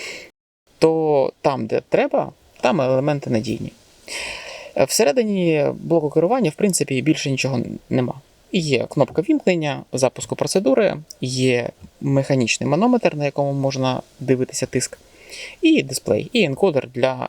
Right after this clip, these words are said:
вибирання частоти та кількості імпульсів на процедуру. Що можна ще сказати? Характеристики. Він працює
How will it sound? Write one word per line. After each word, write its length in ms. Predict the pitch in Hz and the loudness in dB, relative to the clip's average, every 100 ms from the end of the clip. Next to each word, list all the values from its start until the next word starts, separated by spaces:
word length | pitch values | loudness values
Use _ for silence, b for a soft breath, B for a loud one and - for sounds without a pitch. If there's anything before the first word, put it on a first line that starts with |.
| - | -8
вибирання 840 | 131 127 127 123 123 120 110 113 - - _ | -6 -2 2 2 2 -2 -4 -6 -10 -20 _
частоти 420 | - 143 143 202 | -6 0 2 2
та 160 | 202 131 | 0 -2
кількості 640 | - 135 131 - - 123 127 190 - | -2 -4 -2 -4 -2 -2 -4 -10 -4
імпульсів 580 | 143 135 131 - 117 - - | -2 0 0 0 -2 -4 -4
на 200 | 123 113 | -2 -2
процедуру. 520 | 127 - 123 - - _ - B B B B B B B B B _ - | -4 -8 -8 -10 -10 _ -16 B B B B B B B B B _ -2
Що 160 | - 220 | 0 2
можна 180 | 170 | 2
ще 100 | 160 | -2
сказати? 440 | 165 156 127 - - 160 _ _ _ _ _ _ _ _ _ _ _ - - - | -2 0 0 -4 -12 -14 _ _ _ _ _ _ _ _ _ _ _ -16 -12 -2
Характеристики. 760 | 151 147 - 123 - - - - _ _ _ _ _ _ - 147 | 0 0 0 -2 -4 -12 -14 -18 _ _ _ _ _ _ -8 0
Він 180 | 208 | 2
працює 720 | 185 147 - 175 143 135 127 | 2 0 2 2 4 2 0